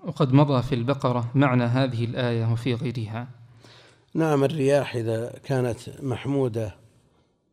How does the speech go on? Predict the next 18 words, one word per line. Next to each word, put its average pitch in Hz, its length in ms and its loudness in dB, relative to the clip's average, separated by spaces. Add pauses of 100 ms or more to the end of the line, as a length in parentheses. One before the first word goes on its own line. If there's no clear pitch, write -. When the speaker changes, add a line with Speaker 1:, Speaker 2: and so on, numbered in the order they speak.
Speaker 2:
فإنها 120 380 -2
تأتي 135 640 -4 (360)
بالجمع، 113 440 -2 (1300)
وإذا 123 280 -2
كانت 110 500 -4
غير 135 400 0
محمودة 127 640 -2
تأتي 127 520 -6
بالإفراد. 110 640 -10 (3750)
هذا، 117 320 -2
هذه، 120 360 -2
هذه 120 320 -4
الجادة 104 460 -4
في - 100 -12
النصوص. 123 720 -8 (760)
إذا 123 100 -12
كانت 113 360 -4
نافعة 120 640 -4